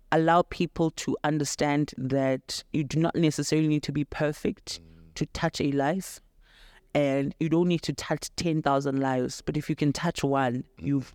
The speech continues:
Speaker 1: done, you've done so much.
Speaker 2: So basically, your purpose is my purpose.
Speaker 1: Mm,
Speaker 2: You basically hijacked my purpose.
Speaker 1: No, no, no. You're stealing my purpose. My
Speaker 2: But I've
Speaker 1: purpose.
Speaker 2: been doing it.
Speaker 1: Okay, so, <laughs> but my purpose is bigger.
Speaker 2: Well, Claire,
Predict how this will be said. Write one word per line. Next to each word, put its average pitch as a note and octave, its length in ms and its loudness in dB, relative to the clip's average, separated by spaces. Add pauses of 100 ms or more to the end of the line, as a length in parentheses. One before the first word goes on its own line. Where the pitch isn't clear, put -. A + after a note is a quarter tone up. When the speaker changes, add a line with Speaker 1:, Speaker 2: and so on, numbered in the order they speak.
(100)
Speaker 1:
done, D3 520 4
you've C3+ 260 -2
done C#3 280 2
so D#3+ 300 2
much. C3 340 -2
Speaker 2:
So - 120 0
basically, B2+ 320 2
your A#2 100 6
purpose G#2 280 0
is F2+ 100 0
my F#2 120 2
purpose. E2 340 -4
Speaker 1:
Mm, D#3 120 2 (680)
Speaker 2:
You A2 200 2
basically G#2 420 2
hijacked F2 360 0
my D#2+ 100 -2
purpose. D#2 300 -2
Speaker 1:
No, D#3 160 4
no, B2+ 160 0
no. B2 120 0
You're C#3+ 240 0
stealing B2+ 440 -2
my C3 180 2
purpose. A#2+ 480 -4
My D#3+ 260 2
Speaker 2:
But - 100 -4
I've E3+ 140 2
Speaker 1:
purpose. A#2+ 280 2
Speaker 2:
been B2+ 200 0
doing D#2 240 -6
it. C#2 120 -10 (720)
Speaker 1:
Okay, A#3+ 680 2
so, C#4+ 680 4
<laughs> - 80 -20
but C4+ 200 4 (720)
my B3+ 140 8
purpose C4+ 320 2
is G3 220 -2
bigger. A#3 380 4 (400)
Speaker 2:
Well, C3 300 6
Claire, F2+ 400 0